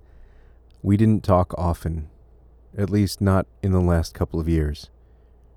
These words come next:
We were, we weren't as good friends as some of the other people who, who have lost him. And, uh, I don't, I don't regret that,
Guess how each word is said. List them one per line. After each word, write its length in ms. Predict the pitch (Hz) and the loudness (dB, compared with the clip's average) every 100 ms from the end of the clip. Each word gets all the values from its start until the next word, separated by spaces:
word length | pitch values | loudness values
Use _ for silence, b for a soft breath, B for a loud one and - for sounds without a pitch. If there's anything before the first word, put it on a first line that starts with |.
| - - - - - - | -20 -20 -20 -20 -12 -2
We 120 | 95 | 0
were, 400 | 87 85 80 80 - - - - - - - _ - - - - | 2 2 0 -4 -10 -20 -20 -20 -20 -20 -20 _ -20 -20 -14 0
we 160 | 110 | 2
weren't 300 | 110 123 101 | 4 4 2
as 80 | 87 | 0
good 220 | 87 87 | 0 0
friends 360 | - 87 82 80 | 0 0 0 -4
as 140 | 80 | -8
some 240 | - 87 82 | -4 -2 -2
of 80 | |
the 120 | 82 82 | -2 0
other 140 | 80 | 0
people 300 | 78 - 80 | -4 -8 -8
who, 320 | 76 82 82 85 | -8 -8 -8 -6
who 140 | 90 | -2
have 120 | 80 85 | -2 -4
lost 320 | 80 85 - | -12 -12 -14
him. 160 | 101 - - - - - b b b b b b _ - - - | -16 -18 -20 -20 -20 -20 b b b b b b _ -20 -20 -10
And, 320 | - 82 80 80 | -2 0 0 -2
uh, 160 | 85 90 | -6 -4
I 100 | 95 | 0
don't, 340 | 101 120 113 - - | 4 4 2 -2 -8
I 80 | 95 | 0
don't 240 | 104 104 - | 2 2 0
regret 460 | 92 85 87 90 - | -4 -2 -2 -2 -2
that, 240 | 113 | -2